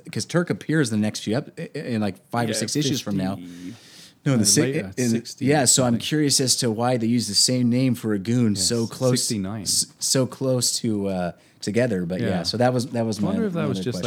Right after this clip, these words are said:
Speaker 1: question.
Speaker 2: a popular goon name at that point, where there was a lot of
Speaker 1: I don't know.
Speaker 2: Turks. Um, okay, I have, uh, I have one for you.
Speaker 1: Alrighty.
Speaker 2: Daredevil's blood type.
Speaker 1: Oh, double D. No, I was kidding.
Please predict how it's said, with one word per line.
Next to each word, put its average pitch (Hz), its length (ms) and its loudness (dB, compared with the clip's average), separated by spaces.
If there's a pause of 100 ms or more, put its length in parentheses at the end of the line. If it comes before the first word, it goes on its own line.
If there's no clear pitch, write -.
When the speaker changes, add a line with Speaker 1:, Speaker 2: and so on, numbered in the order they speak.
Speaker 1:
question. - 40 -6
Speaker 2:
a 107 40 -2
popular 107 580 -6
goon 113 400 -2
name 95 240 -8
at 104 80 -10
that 101 200 -12
point, 98 200 -10
where 95 100 -12
there 98 80 -10
was 98 100 -12
a 101 40 -10
lot 98 180 -12
of 95 100 -12 (440)
Speaker 1:
I 104 100 -10
don't 101 100 -4
know. 113 180 -2
Speaker 2:
Turks. 85 180 -10 (520)
Um, 156 420 -2 (880)
okay, 135 300 -2 (140)
I 135 140 -6
have, 135 280 -4
uh, 104 360 -6
I 120 80 -8
have 127 140 -6
one 107 140 -6
for 104 220 -6
you. 135 180 -4 (180)
Speaker 1:
Alrighty. 95 380 -4 (720)
Speaker 2:
Daredevil's 120 400 -6
blood 117 300 -8
type. - 300 -14 (1400)
Speaker 1:
Oh, 151 840 4 (960)
double 113 260 2
D. 110 200 -2
No, 95 120 -2
I - 20 -2
was 82 100 -6
kidding. - 160 -6